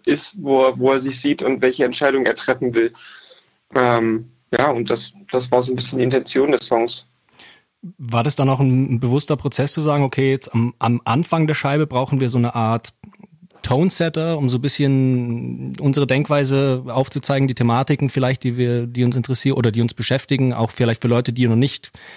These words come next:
Speaker 2: mit Weiße Nestra in Berührung gekommen sind“?
Speaker 1: Boah, ich glaub schon. Ich, also ich glaube, wir haben das erste Mal so richtig, äh, Intro und Outro generell auf einer Platte mit dazu genommen.
Speaker 2: Mhm.
Speaker 1: Ähm,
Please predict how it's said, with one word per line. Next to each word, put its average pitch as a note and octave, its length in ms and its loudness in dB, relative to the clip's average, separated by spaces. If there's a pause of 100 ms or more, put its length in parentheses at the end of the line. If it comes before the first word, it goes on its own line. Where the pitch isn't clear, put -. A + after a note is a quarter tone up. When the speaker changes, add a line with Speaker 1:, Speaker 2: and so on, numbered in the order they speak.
(160)
Speaker 2:
mit A#2+ 140 0
Weiße B2+ 220 2
Nestra C3+ 300 0
in B2+ 100 2
Berührung C3 300 2
gekommen C#3+ 320 -2
sind“? D3+ 200 -4 (2250)
Speaker 1:
Boah, F#3 240 0
ich C#3+ 100 -2
glaub E3+ 160 2
schon. F#3 360 2
Ich, - 300 -2
also E3 200 2
ich D#3+ 80 -10
glaube, E3+ 240 2
wir E3 120 2
haben F3+ 100 0
das F3+ 160 0
erste F3 360 -2
Mal E3+ 180 2
so E3 120 -6
richtig, F3 640 -4
äh, D#3 240 2
Intro F#3+ 400 0
und D3 200 -4
Outro E3+ 420 0
generell C#3+ 480 0
auf D3 240 -2
einer D3 140 -4
Platte D3+ 440 -2
mit C3+ 160 -10
dazu C#3+ 340 -4
genommen. D3 520 0
Speaker 2:
Mhm. A2 120 0
Speaker 1:
Ähm, C3 800 2